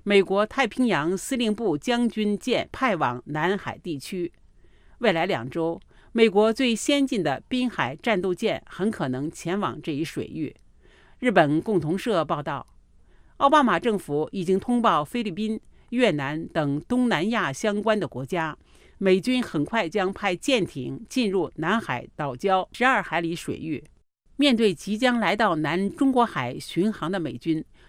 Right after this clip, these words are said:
中国国防部长范长龙周末在香山论坛上发表讲话说，即使涉及中国的领土主权，中国军队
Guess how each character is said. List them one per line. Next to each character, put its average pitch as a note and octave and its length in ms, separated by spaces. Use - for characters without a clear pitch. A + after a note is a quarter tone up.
中 D4+ 220
国 G#3 160
国 G#3+ 160
防 A#3 180
部 A3+ 100
长 C3 240
范 G3+ 280
长 E3+ 300
龙 D3 280
周 C4 120
末 A#3+ 240
在 E3+ 260
香 A#3+ 340
山 G#3+ 200
论 A3+ 220
坛 C#3+ 260
上 E3 300
发 G3+ 160
表 E3+ 160
讲 E3+ 220
话 D#3+ 180
说， D3 320
即 - 220
使 E3 320
涉 A#3+ 180
及 E3+ 220
中 B3+ 260
国 F3 140
的 D#3+ 220
领 D#3+ 180
土 G3+ 180
主 B2+ 200
权， C#3 400
中 D4 140
国 A3 160
军 G#3+ 180
队 F3+ 240